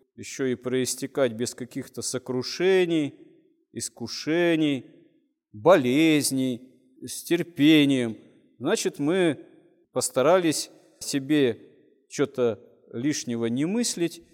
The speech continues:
постарались действительно искать такого подвига в собственных немощах с терпением Христа ради. И тогда действительно, если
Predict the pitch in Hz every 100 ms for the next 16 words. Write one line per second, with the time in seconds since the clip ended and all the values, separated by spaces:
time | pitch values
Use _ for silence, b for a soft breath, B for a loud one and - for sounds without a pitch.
0 | - 117 - 139 156 131 113 - - -
1 | 98 117 - 139 - 113 110 107 98 -
2 | - 113 - 135 117 - - _ - 107
3 | 127 113 107 - _ - 151 151 123 110
4 | 113 113 104 95 - _ - 139 123 127
5 | 123 - 147 175 160 139 - 107 _ _
6 | b - - 151 139 - 170 151 113 95
7 | 90 - _ 117 117 - 139 131 104 90
8 | 92 _ b b b _ - 123 120 120
9 | 113 123 139 226 202 123 107 110 - 147
10 | 160 151 131 104 - _ _ _ _ _
11 | _ - 113 117 113 - 110 107 95